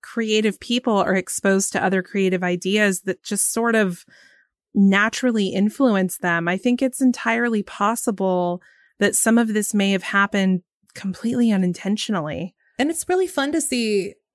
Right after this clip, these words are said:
Speaker 2: somebody else's influences shine through in their
Speaker 1: Yeah.
Speaker 2: music.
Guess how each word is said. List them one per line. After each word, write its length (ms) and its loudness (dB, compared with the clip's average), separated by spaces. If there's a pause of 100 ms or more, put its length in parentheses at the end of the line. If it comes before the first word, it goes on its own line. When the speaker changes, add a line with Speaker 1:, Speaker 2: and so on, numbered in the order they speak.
(120)
Speaker 2:
somebody 440 0
else's 400 0
influences 1120 -2
shine 400 0
through 480 -2
in 100 2
their 240 0
Speaker 1:
Yeah. 440 0
Speaker 2:
music. 180 -10